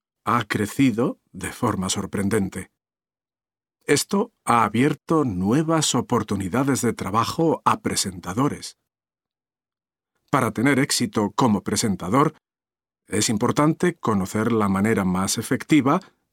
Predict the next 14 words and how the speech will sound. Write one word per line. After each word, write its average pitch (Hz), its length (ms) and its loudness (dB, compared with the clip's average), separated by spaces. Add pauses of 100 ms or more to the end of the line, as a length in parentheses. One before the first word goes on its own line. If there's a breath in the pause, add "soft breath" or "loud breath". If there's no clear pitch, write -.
(160)
para 104 220 -2
hablar 98 320 -2
con 90 180 -2
el 78 100 -12
espectador. 95 680 -6 (1600)
La 131 200 4
actitud 131 580 2 (100)
del 104 260 2
presentador 101 800 0 (520)
es 127 220 0
esencial 110 560 -2
para 85 160 -10
el 85 80 -10
programa. 92 540 -6